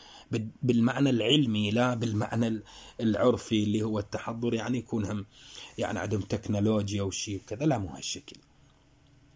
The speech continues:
وإنما كل تحضر يقاس بزمانه. فهم في زمنهم ناس متحضرين، حضارة إلى اليوم باقي حضارة، نسميها حضارة. ليش نسميها العاد حضارة؟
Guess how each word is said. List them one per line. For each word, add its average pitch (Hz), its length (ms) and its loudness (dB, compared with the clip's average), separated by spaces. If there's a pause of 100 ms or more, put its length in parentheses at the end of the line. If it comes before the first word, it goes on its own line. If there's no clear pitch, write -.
(220)
وإنما 104 480 0 (380)
كل 165 220 2
تحضر 156 540 0
يقاس 151 640 -2 (380)
بزمانه. 123 1300 2 (380)
فهم 185 380 4
في 143 220 2
زمنهم 180 500 6
ناس 196 280 4
متحضرين، 139 800 0
حضارة 240 600 -2 (140)
إلى 127 200 2
اليوم 262 380 4
باقي 277 320 0
حضارة، 196 460 -2
نسميها 202 340 4
حضارة. 214 380 0
ليش 262 220 2
نسميها 226 300 2
العاد 160 240 -2
حضارة؟ 127 400 -6